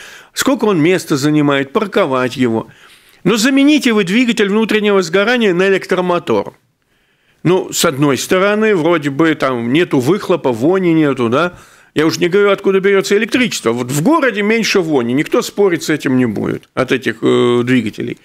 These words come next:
Но он же всё равно, места-то занимает много, и стоить он будет, да, много, потому что много материалов на него уходит. А это не экологично, опять же. А что нужно человеку?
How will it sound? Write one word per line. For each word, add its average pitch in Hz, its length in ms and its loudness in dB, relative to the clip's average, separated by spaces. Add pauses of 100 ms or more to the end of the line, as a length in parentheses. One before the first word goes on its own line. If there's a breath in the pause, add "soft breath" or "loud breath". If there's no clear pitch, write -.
(200 soft breath)
Но 175 400 0 (420 soft breath)
он 190 180 0
же 196 100 2
всё 202 220 -2
равно, 220 540 0
места-то 156 600 0
занимает 156 680 0
много, 156 540 0 (720 soft breath)
и 220 120 2
стоить 226 440 0
он 240 180 0
будет, 117 400 0
да, 156 120 2
много, 208 540 2
потому 170 360 -2
что 180 160 -2
много 220 280 2
материалов 147 760 0
на 139 120 -2
него 127 340 2
уходит. 110 580 -6 (640 soft breath)
А 113 140 0
это 175 160 0
не 254 160 4
экологично, 180 800 0
опять 104 360 -6
же. - 140 -16 (680 soft breath)
А 185 80 0
что - 260 0
нужно 247 340 2
человеку? 185 680 -2